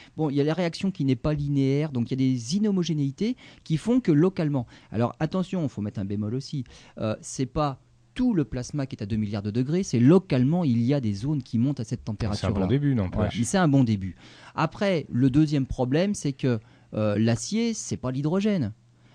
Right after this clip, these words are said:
Speaker 1: Donc il faudrait, euh, on va dire, ensemencer ces barreaux d'acier par l'hydrogène si on veut quand même faire des réactions, euh, thermonucléaires avec de l'hydrogène.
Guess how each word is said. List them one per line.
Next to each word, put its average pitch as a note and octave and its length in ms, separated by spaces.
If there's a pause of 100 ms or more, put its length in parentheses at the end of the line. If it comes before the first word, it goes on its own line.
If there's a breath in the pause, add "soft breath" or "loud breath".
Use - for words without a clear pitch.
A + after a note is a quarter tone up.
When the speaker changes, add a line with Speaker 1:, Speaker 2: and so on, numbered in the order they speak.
(100)
Speaker 1:
Donc C#3+ 160
il F#3+ 80
faudrait, F3+ 560 (240 soft breath)
euh, B2 440
on D3 120
va C#3 160
dire, D#3 220 (480)
ensemencer A3 840
ces F3+ 180
barreaux D3 380
d'acier C#3+ 420
par G#2+ 200
l'hydrogène C#3+ 640
si - 180
on B2 160
veut E3 200 (100)
quand A#2+ 100
même C#3+ 160
faire D#3 180
des B2 100
réactions, B2 600
euh, G#2+ 80
thermonucléaires A2 540
avec D3 100
de G#2+ 60
l'hydrogène. C3 500